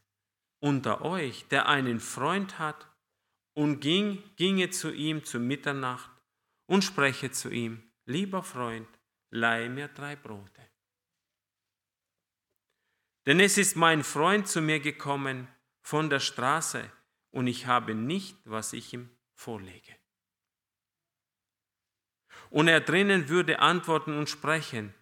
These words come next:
‚Mache mir keine Unruhe, die Tür ist schon zugeschlossen und meine Kinder sind bei mir in der Kammer.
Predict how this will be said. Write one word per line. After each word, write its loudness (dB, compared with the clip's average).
‚Mache 2
mir 0
keine -4
Unruhe, -4
die 0
Tür 2
ist 0
schon -2
zugeschlossen 0
und -2
meine 2
Kinder -2
sind -4
bei 2
mir -4
in -4
der -4
Kammer. -8